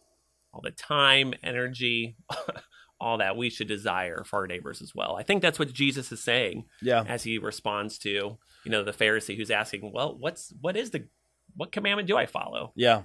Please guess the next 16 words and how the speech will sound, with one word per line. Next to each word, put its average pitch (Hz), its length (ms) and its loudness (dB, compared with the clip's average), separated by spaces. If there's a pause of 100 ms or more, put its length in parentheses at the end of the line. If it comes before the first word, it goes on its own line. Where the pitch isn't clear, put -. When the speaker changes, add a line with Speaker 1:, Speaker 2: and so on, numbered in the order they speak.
Speaker 1:
He 107 100 -8
shares 104 280 -2
the - 80 -12
greatest 127 560 -4 (540)
Speaker 2:
Well, 160 100 8
Speaker 1:
commandment 120 360 6
and 104 80 -6
then - 140 -2
this - 200 -8
one. 156 120 -4
Speaker 2:
Yeah. 139 160 6
Well, 165 180 6
the 175 100 6
thing 185 240 8
is, 151 320 8
like, 131 260 6